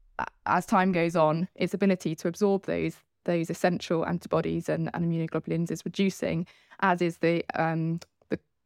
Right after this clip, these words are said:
the, uh, sort of the amount of them in the milk as well. Um,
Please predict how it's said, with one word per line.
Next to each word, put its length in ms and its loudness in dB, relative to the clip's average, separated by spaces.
the, 360 -4
uh, 120 -10
sort 160 -4
of 120 -2
the 80 2
amount 340 4
of 240 -2
them 260 2
in 180 2
the 60 0
milk 320 2
as 140 -4
well. 320 4
Um, 320 2